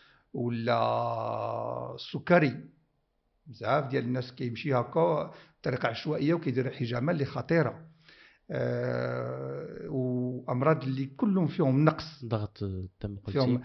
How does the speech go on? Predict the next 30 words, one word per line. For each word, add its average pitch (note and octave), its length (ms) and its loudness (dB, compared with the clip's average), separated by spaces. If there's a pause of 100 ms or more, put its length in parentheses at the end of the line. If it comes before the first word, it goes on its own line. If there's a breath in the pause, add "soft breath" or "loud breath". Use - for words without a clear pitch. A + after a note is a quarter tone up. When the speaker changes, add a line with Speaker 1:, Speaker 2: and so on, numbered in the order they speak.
(140 loud breath)
Speaker 1:
مثلا C3+ 200 2
ليبوتونسيون، D3 720 2
Speaker 2:
مهم. A#2+ 260 -4
Speaker 1:
آه، A#2+ 480 0
ضغط A#2 400 -6 (360)
منخفض A#2+ 540 -2
ديال، A2+ 180 -8
Speaker 2:
مهم. A2 120 -10
Speaker 1:
آه، A#2 420 -6
الضغط A#2 340 -10
الدموي A#2+ 300 -4
منخفض، B2 460 -4 (400 soft breath)
ولا B2 220 0
الليبوتيرويدي، B2+ 1040 0
كاين D#3+ 260 -2
أك-، - 280 -8
أمراض D#3+ 260 4
كثيرة. G#3+ 600 2
Speaker 2:
ماشي A#2+ 180 -2
غير D3+ 160 2
يجيو A#2 180 0
ديال G#2+ 140 -2
الحجامة. G2 280 -6
Speaker 1:
ماشي - 160 0
غير D#3+ 100 4
يجيو B2+ 100 2
ديال A2+ 120 -4
الحجامة. A2+ 340 -12
Speaker 2:
فايتك F#3 200 -2
شفتي E3 600 -4